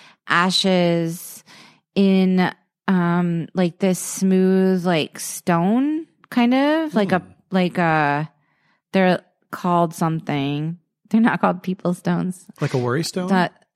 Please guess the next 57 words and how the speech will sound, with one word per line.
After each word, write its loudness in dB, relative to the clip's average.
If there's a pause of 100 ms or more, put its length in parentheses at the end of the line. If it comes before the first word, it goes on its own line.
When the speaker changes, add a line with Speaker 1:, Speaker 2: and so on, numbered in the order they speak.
(120)
Speaker 1:
like, 0
kind 0
of 0
like 0
a, 0 (680)
Speaker 2:
Like 2
a 0
Speaker 1:
like, -2
Speaker 2:
smooth -2
little -2
s-, -6
Speaker 1:
like 0
a, 4
Speaker 2:
like, -2
Speaker 1:
not 4
Speaker 2:
how 0
Speaker 1:
that 2
Speaker 2:
big? -10
Speaker 1:
smo-, -2
like, 0
not 2
that 0
small. -4 (300)
Speaker 2:
How 0
big? -8
Speaker 1:
Like, -2
bigger 2
than 0
that 0
thing 0
I'm -4
pointing -4
at. -12 (380)
Speaker 2:
This? -12 (100)
Speaker 1:
Yeah. 2
Speaker 2:
Bigger -8
than -14
this -16 (160)
Speaker 1:
A -2
little 2
bit 0
bigger 0
than -6
that. -6
Like 0
a 0
Speaker 2:
round 2
Speaker 1:
paperweight, 2 (140)
Speaker 2:
headphones -10
Speaker 1:
like 0
a 0
Speaker 2:
case. -2
Speaker 1:
pa-, -12
Speaker 2:
Like -10
a 0
Speaker 1:
pa- -2
Speaker 2:
paperweight. -6